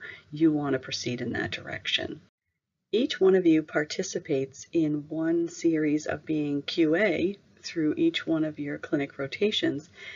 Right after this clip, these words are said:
And the purpose of this is for you to kind of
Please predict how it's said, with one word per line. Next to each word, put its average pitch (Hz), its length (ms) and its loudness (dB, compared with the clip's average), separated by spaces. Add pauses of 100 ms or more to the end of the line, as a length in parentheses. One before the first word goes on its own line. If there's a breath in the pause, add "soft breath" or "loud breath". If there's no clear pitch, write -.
(140 loud breath)
And 233 120 6
the 247 60 8
purpose 294 400 4
of 170 140 4
this 151 220 2
is 156 120 -4
for 160 140 0
you 170 300 -2
to 170 120 -4
kind 165 260 0
of 151 120 -2